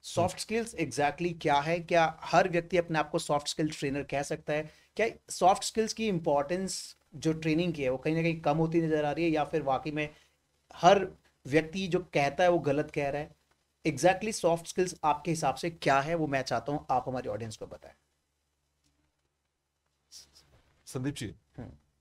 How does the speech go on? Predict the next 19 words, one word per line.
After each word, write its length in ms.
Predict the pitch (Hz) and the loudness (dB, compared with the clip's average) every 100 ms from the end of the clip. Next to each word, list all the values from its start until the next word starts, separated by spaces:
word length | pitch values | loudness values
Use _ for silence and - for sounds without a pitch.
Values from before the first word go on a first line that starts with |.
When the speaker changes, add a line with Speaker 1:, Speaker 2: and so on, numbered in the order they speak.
| _ _ _ 131 | _ _ _ -10
Speaker 2:
ये 220 | 113 156 | 2 2
वर्ड 380 | 107 127 156 165 | 4 4 4 4
इतने 460 | 156 117 _ 175 | -4 -10 _ -4
बार 280 | 156 139 139 | 0 0 0
ये 220 | 117 123 | -4 -8
यूज़ 340 | 107 123 143 107 | -6 -6 -6 -4
हो 100 | 110 | -4
रहा 120 | 113 | -4
है 60 | |
आजकल 360 | 101 - 117 95 - _ _ | -6 -8 -10 -10 -12 _ _
Speaker 1:
हम्म। 120 | 120 107 _ | -20 -20 _
Speaker 2:
कि 160 | - 143 | -4 -4
इसका 460 | - - 139 135 _ _ _ _ _ _ 113 | -4 -4 -4 -4 _ _ _ _ _ _ -6
महत्व 400 | 113 113 113 120 107 _ _ _ - | -4 -4 -4 -8 -8 _ _ _ -16
Speaker 1:
हम्म। 140 | 110 - _ - | -14 -14 _ -2
Speaker 2:
कमजोर 400 | 123 107 110 110 | 0 0 0 0
हो 120 | 101 | -4
चुका 240 | - - | -6 -12
है। 80 | 82 | -14